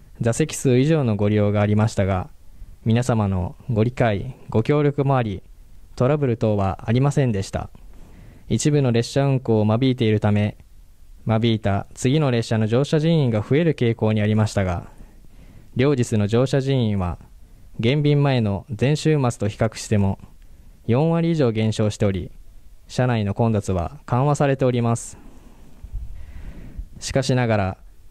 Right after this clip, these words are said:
現在も予断を許さない状況が続いており、大阪メトロといたしましては、さらなる新型コロナウイルスの感染拡大を防ぐために、四月十八日土曜日、十九日日曜日の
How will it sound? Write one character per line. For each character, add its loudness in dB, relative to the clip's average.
現 0
在 2
も -2
予 2
断 2
を 0
許 2
さ 0
な 2
い -2
状 2
況 0
が 2
続 0
い 0
て -2
お 2
り、 -6
大 2
阪 0
メ 0
ト 0
ロ 0
と -6
い -2
た 0
し -2
ま 2
し -8
て 0
は、 -4
さ 0
ら 2
な 0
る -4
新 0
型 2
コ 0
ロ 2
ナ 2
ウ 2
イ 0
ル 0
ス -4
の -2
感 0
染 0
拡 0
大 2
を 0
防 0
ぐ 2
た 0
め 0
に、 -4
四 -2
月 2
十 2
八 0
日 0
土 4
曜 4
日、 -10
十 2
九 2
日 0
日 2
曜 4
日 0
の -4